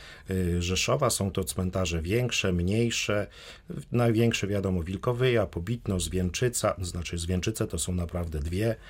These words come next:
Cmentarz Stary, Staroniwa, Staromieście, Zalesie, Słocina. No i dwa takie malutkie, malutkie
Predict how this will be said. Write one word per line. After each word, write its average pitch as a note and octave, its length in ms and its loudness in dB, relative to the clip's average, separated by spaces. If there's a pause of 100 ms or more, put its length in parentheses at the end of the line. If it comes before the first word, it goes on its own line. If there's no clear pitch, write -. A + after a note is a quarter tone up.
(280)
Cmentarz F#2 500 0
Stary, A2+ 480 4
Staroniwa, F#2 760 0
Staromieście, F2+ 840 0
Zalesie, G#2+ 560 2
Słocina. A2 640 0 (400)
No C#3+ 80 4
i C3+ 80 4
dwa A2+ 180 6
takie A2+ 240 2
malutkie, A2 540 4 (240)
malutkie G#2+ 600 4